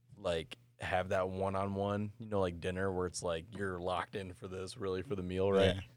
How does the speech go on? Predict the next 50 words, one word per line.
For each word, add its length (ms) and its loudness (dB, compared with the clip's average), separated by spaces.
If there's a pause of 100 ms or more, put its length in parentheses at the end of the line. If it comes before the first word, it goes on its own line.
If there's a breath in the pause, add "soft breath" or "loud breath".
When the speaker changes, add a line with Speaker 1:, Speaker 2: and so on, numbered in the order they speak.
(220)
Speaker 1:
Like, 400 4
to 140 4
avoid 380 6
that 160 8
awkward 380 4
stage, 400 0 (400 soft breath)
it's 180 4
always 300 8
been, 200 8
like, 300 6
best, 320 4
I 60 6
think, 240 -2
if 160 -2
you, 520 6 (680)
well, 200 8
obviously, 420 6
if 80 0
you're, 80 8
like, 160 8
friends 400 -4
before, 420 6
if 100 2
you 100 6
have, 100 6
like, 120 2
mutual 280 2
friends, 240 4
that's 180 2
a 60 -8
little 160 -4
different. 420 -10
Speaker 2:
Right. 240 -2
Speaker 1:
Like, 340 8 (380 soft breath)
but 100 8
if 120 8
you, 100 10
like, 160 10
just 320 6
met 240 2
someone, 420 2 (500)
then 120 -2
I 60 -4
think 180 0
it's, 140 2
like, 260 6
better, 600 4
in 120 -4
my 180 2
opinion, 520 -2